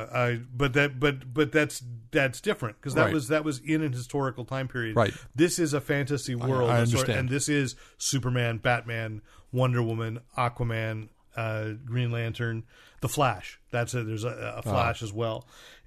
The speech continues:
Speaker 1: But it, this also includes art from Jerry Ordway.
Speaker 2: Nice.
Speaker 1: Louise Simonson wrote a story. Phil Winslade's do, drawing a story. Brent Anderson.
Speaker 2: Oh,
Speaker 1: Then
Speaker 2: wow.
Speaker 1: a name I haven't seen in a while, Chuck Patton,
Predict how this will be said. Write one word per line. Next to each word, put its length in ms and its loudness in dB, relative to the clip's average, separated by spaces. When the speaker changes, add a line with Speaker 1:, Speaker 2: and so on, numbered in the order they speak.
Speaker 1:
But 400 4
it, 140 2
this 200 -2
also 280 -4
includes 440 -2
art 280 4
from 360 0
Jerry 360 2
Ordway. 680 -2
Speaker 2:
Nice. 200 4
Speaker 1:
Louise 240 4
Simonson 640 0
wrote 200 2
a 60 -2
story. 380 -2
Phil 320 0
Winslade's 800 2
do, 220 -2
drawing 400 2
a 60 -2
story. 400 -4
Brent 320 -2
Anderson. 680 -6
Speaker 2:
Oh, 220 2
Speaker 1:
Then 120 8
Speaker 2:
wow. 100 -2
Speaker 1:
a 80 4
name 320 2
I 60 2
haven't 280 0
seen 160 0
in 40 2
a 40 2
while, 260 0
Chuck 340 -2
Patton, 560 -4